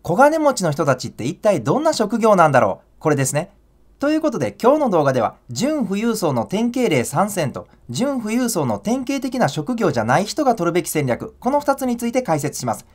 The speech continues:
小金持ちになれる確率をアップさせたければ、今小金持ちになってる人の職業を真似すればいい。実にシンプルな話ですね。一方で、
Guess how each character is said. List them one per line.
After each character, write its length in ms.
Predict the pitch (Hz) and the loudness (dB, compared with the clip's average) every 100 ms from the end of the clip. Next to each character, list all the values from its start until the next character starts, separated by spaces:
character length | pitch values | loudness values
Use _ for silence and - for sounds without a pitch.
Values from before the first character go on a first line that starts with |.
| _ - | _ -8
小 140 | 226 | 0
金 180 | 285 311 | 2 4
持 120 | 285 | 2
ち 120 | - | 0
に 80 | 160 | 0
な 120 | 123 | 0
れ 80 | 127 | 0
る 100 | 131 | 0
確 240 | 160 180 220 | -2 -4 -4
率 180 | - | 2
を 60 | 190 | 4
ア 20 | 220 | 4
ッ 20 | |
プ 100 | 180 | 0
さ 160 | 196 | -2
せ 60 | 196 | 2
た 100 | 214 | 0
け 100 | 190 | 0
れ 60 | 180 | 0
ば、 160 | 117 - - | -2 -4 -10
今 240 | 151 170 185 | 0 2 4
小 120 | 254 | 4
金 200 | 285 294 | 2 2
持 120 | 233 | 0
ち 120 | 208 233 | -2 0
に 60 | |
な 140 | 151 127 | 0 0
っ 40 | |
て 80 | 151 | -2
る 80 | 151 | -4
人 120 | 127 | -4
の 80 | 117 | -4
職 280 | 147 254 | -4 -2
業 140 | 240 175 | 0 2
を 40 | |
真 140 | 117 226 | 4 4
似 140 | 262 | 2
す 80 | 180 | 2
れ 80 | 117 | 0
ば 100 | 104 | -2
い 80 | |
い。 60 | 92 _ _ - | -8 _ _ -6
実 260 | 160 285 | -4 -2
に 80 | 262 | -2
シ 140 | 240 | -2
ン 80 | 262 | -4
プ 80 | 240 | -2
ル 60 | 156 | 0
な 80 | |
話 200 | 131 127 | 2 0
で 80 | - 92 | -2 -8
す 40 | |
ね。 160 | 113 - _ _ | -10 -12 _ _
一 200 | 233 240 | -8 -4
方 140 | 320 277 | 0 2
で、 240 | 123 - | 0 -4